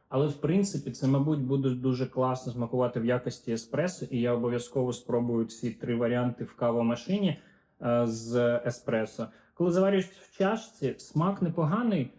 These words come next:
тут бракує кислинки, як на мене, але загалом, е, каво-шоколадні нотки дуже класно підкреслюють, е, підкреслюють смак цієї кави. І якщо брати так вже по насиченості смаків,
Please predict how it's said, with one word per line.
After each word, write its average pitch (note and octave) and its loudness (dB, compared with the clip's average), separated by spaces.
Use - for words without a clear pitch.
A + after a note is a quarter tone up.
тут D3+ 2
бракує E3+ 4
кислинки, G3 0
як D3+ 0
на C3+ 2
мене, A#2+ 2
але D#3 2
загалом, F#3+ 2
е, D#3+ -2
каво-шоколадні D#3+ 0
нотки F3+ 0
дуже D3 0
класно D3 0
підкреслюють, C3+ -2
е, A#2 2
підкреслюють B2+ -4
смак C3 0
цієї A#2+ -2
кави. G2+ -2
І - 2
якщо D3 2
брати D#3+ 0
так C#3 0
вже B2+ 0
по C3+ 2
насиченості C#3+ 0
смаків, D#3 -2